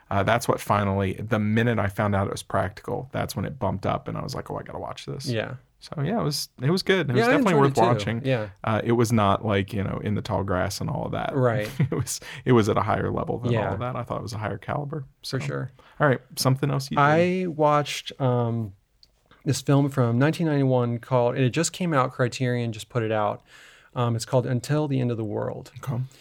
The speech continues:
Speaker 2: And this came out in the nineties, and it's by Wim Wenders,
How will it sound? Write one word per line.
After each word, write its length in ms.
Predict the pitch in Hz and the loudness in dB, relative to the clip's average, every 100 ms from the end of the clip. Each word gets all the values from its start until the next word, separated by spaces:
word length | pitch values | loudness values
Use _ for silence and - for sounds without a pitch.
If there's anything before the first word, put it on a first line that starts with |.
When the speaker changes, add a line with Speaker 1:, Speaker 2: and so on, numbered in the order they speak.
| - _ _ | -20 _ _
Speaker 2:
And 520 | 139 131 131 127 - - - | 2 4 6 2 0 -10 -6
this 140 | 135 | -4
came 200 | - 160 | -2 0
out 100 | 147 | 2
in 60 | 143 | 2
the 80 | |
nineties, 720 | 123 123 123 120 113 113 113 - | 2 2 2 0 0 -2 -4 -4
and 140 | 131 | -4
it's 120 | 117 | -4
by 280 | - 113 113 | 0 0 2
Wim 260 | 110 127 139 | 0 0 0
Wenders, 680 | 123 123 110 120 131 - | 0 -2 -2 -6 -6 -10